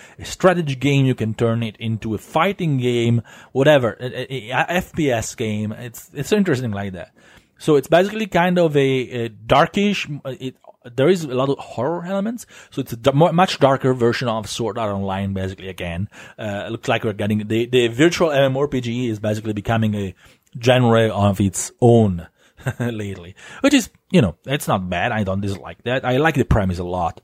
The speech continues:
So, as long as it's not abused, well, yeah, it's been abused for a while, I guess. So, yeah. <laughs> Well, we'll see. Anyway,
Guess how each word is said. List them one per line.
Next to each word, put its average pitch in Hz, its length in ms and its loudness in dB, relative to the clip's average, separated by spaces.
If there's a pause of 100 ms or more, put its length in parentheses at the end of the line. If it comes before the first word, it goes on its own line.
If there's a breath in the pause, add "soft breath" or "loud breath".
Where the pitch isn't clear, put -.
(120)
So, 98 320 -2 (520)
as 104 180 -4
long 139 180 4
as 139 80 4
it's 113 100 -6
not 131 160 4
abused, 110 520 2 (280 loud breath)
well, 104 160 -10 (100)
yeah, 95 160 -10 (140)
it's - 180 -8
been 110 220 -4
abused 85 260 -14
for 80 140 -18
a 82 40 -14
while, 73 240 -14
I 69 80 -20
guess. - 320 -20 (280 loud breath)
So, 92 200 -10 (320)
yeah. 80 580 -16 (220)
<laughs> 190 520 0
Well, 156 320 0
we'll 123 100 -6
see. - 320 -20 (460 loud breath)
Anyway, 180 520 4